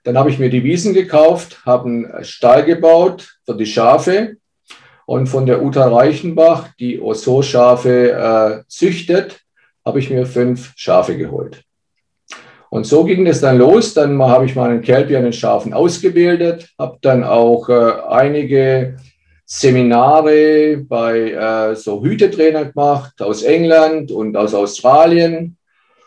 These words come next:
Und ja, dann irgendwann mal hatte ich so fünfzehn Schafe. Das Schöne war halt immer im Frühjahr,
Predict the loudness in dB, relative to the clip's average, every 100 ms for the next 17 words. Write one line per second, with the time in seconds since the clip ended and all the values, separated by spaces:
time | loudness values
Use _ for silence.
0 | _ _ -2 0 2 0 -6 -14 -20 _
1 | -4 0 2 0 0 0 0 2 2 2
2 | 2 2 2 0 -2 0 -2 -2 -6 0
3 | 2 2 2 -2 -2 -4 -6 -8 -2 -2
4 | 0 0 2 2 0 -4 -6 -4 0 2
5 | 2 0